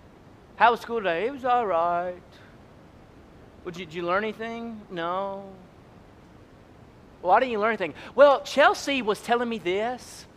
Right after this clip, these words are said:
and she was telling me that," and they'll go in this big, long forty-five minute breakdown with a PowerPoint presentation and handouts and be like, "What do you think about it, Mom?" You just have to listen.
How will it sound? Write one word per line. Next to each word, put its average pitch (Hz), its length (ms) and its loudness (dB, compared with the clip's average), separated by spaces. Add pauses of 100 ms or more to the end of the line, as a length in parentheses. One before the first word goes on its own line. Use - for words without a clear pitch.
(480)
and 196 80 -14
she 233 100 -10
was 240 100 -12
telling 240 200 -2
me 233 120 -2
that," 202 360 10
and 196 160 0
they'll 262 100 6
go 240 180 6
in 226 140 2
this 180 140 0
big, 214 440 8
long 202 180 4
forty-five 202 400 2
minute 196 160 -2
breakdown 185 300 0
with 160 100 -2
a - 20 -6
PowerPoint 185 460 4
presentation 185 420 -2
and 151 100 -10
handouts 175 360 0
and 165 60 -14
be 170 40 2
like, 160 140 0
"What 190 60 -6
do 185 40 -6
you 180 40 -8
think 180 120 -8
about 127 120 -6
it, 117 40 -10
Mom?" 123 160 -10 (2250)
You 208 80 -10
just 214 100 -14
have 220 120 -10
to 151 80 -12
listen. 135 420 -12